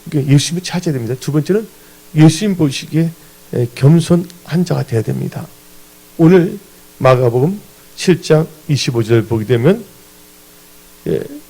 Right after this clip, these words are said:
예수의 소문을 듣고 곧 와서 그 발 아래에 뭐 했다고요?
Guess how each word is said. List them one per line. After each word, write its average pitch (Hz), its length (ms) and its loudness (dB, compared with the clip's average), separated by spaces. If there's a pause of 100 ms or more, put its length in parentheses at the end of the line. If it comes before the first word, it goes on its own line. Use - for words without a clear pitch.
(220)
예수의 147 560 4
소문을 156 300 2
듣고 170 320 0
곧 131 280 2
와서 139 360 0 (160)
그 127 200 -2
발 190 260 0 (480)
아래에 120 420 2
뭐 120 240 -2
했다고요? 143 500 -2